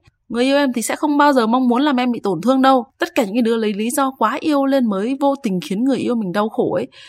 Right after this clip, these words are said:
là chúng nó đang xạo. Nó đang kiếm cái cớ để biện minh cho cái hành động sai trái của mình thôi. Khi mình nói với mọi người là mình thường kết thúc cái mối quan hệ toxic rất là nhanh, và hiếm khi mình hối hận nhìn lại các cái mối quan hệ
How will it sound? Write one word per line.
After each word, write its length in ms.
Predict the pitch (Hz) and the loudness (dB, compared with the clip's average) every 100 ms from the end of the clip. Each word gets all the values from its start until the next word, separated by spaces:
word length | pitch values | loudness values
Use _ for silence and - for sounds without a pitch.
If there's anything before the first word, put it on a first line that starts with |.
| - | -14
là 100 | - | -10
chúng 140 | 214 247 | -6 -4
nó 100 | 285 | -2
đang 220 | 294 302 | -2 -2
xạo. 580 | - 294 - 226 254 - _ _ _ _ - | -2 2 4 2 0 -6 _ _ _ _ -2
Nó 100 | 285 | 2
đang 140 | 311 285 | 4 2
kiếm 160 | - 262 320 | 2 2 2
cái 80 | 302 | 0
cớ 300 | 294 247 285 | 4 4 4
để 100 | 330 | 2
biện 280 | 302 - 247 | 0 0 2
minh 160 | 277 | 2
cho 80 | 269 | 0
cái 140 | 277 | -2
hành 140 | 269 220 | -4 -4
động 140 | 226 | -4
sai 260 | - - 285 | -4 -2 0
trái 260 | 277 240 262 | 0 -2 -2
của 100 | 320 | -2
mình 140 | 220 | -2
thôi. 320 | 214 269 285 220 - _ _ _ _ _ | 0 2 2 0 -10 _ _ _ _ _
Khi 80 | 330 | 0
mình 220 | 311 240 | 2 2
nói 200 | 202 185 | 2 0
với 100 | 196 | 2
mọi 200 | 262 285 | 0 0
người 200 | 202 190 | -2 -4
là 60 | 175 | -4
mình 160 | 175 175 | -4 -6
thường 240 | 196 175 - | -6 -6 -2
kết 120 | 311 - | -2 0
thúc 120 | 359 | -4
cái 60 | 269 | -2
mối 140 | 208 180 | -4 -4
quan 140 | 233 | -8
hệ 160 | 233 - - | -8 -10 -10
toxic 320 | 269 - - - | -8 -8 -8 -4
rất 140 | 285 | -4
là 180 | 240 185 | -4 -6
nhanh, 320 | 160 202 214 - - - _ | -2 0 0 -4 -14 -20 _
và 80 | - | -2
hiếm 260 | 214 240 269 | 0 2 0
khi 200 | 330 320 | 2 2
mình 180 | 285 226 | 2 0
hối 220 | 185 185 | 0 -2
hận 180 | 247 285 - | 0 0 -2
nhìn 200 | 196 180 | -6 -2
lại 180 | 175 - | -2 -2
các 100 | - | -4
cái 80 | 262 | -2
mối 140 | 226 277 | -2 0
quan 120 | 262 | -4
hệ 160 | 240 | -4